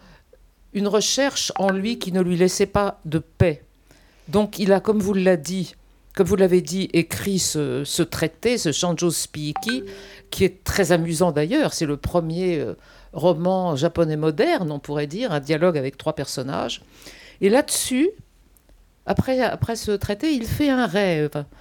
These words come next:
Et dans ce rêve, il lui est révélé qu'il doit aller à Nara, dans un temple où se trouve enfermé le sutra qu'il recherche, ou tout au moins qui pourrait être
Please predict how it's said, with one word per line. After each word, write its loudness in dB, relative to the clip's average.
Et 2
dans 0
ce -2
rêve, 0
il -2
lui 4
est 4
révélé 0
qu'il -2
doit 4
aller 2
à 0
Nara, 0
dans 2
un 4
temple -4
où 0
se 2
trouve 0
enfermé 0
le 2
sutra 0
qu'il -4
recherche, 0
ou -10
tout -6
au 2
moins 0
qui -8
pourrait -2
être 0